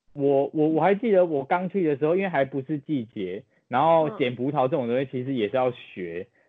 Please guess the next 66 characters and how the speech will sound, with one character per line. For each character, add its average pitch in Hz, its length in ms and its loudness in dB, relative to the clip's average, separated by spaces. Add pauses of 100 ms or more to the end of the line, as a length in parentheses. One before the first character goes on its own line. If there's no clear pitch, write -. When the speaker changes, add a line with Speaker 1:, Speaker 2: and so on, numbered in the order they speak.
(120)
Speaker 1:
所 151 120 2
以 151 140 6
我 123 200 0
刚 196 240 0
去 220 140 0
的 170 80 4
时 151 80 0
候， 175 80 6
我 131 160 0
一 160 80 -2
天 151 460 0
捡 120 260 0
两 113 260 0
箱， 131 300 -2 (180)
然 127 140 -2
后 165 80 0
那 175 180 0
时 147 100 -4
候 151 140 0
一 160 80 -2
箱 143 400 0
三 139 180 0
点 123 200 0
五 107 100 -6
块， 98 340 -4 (520)
我 117 280 -2
一 151 120 -2
天 139 160 0
就 139 60 -2
赚 123 280 0
七 117 160 -4
块， 117 120 -2
我 110 120 0
工 139 180 0
作 151 100 2
八 139 160 2
个 139 120 4
小 107 200 -2
时， 104 180 -8 (120)
然 113 180 -8
后 135 160 -2
赚 131 300 -2 (100)
七 123 140 -4
块 117 200 -2
澳 110 160 0
币， 104 180 -6
我， 127 160 6 (340)
Speaker 2:
<laughs> 359 360 0
Speaker 1:
我 180 40 4
不 190 120 2
知 190 40 8
道 170 60 6
自 180 100 -4
己 147 80 4
在 143 60 2
冲 143 160 -4
三 135 140 -2
小。 95 260 -8 (800)
Speaker 2:
<laughs> - 680 -14
一 320 140 0
天 294 280 0
赚 277 200 -4
七 233 220 -14
块 247 240 -8
澳 208 180 -8
币。 208 300 -16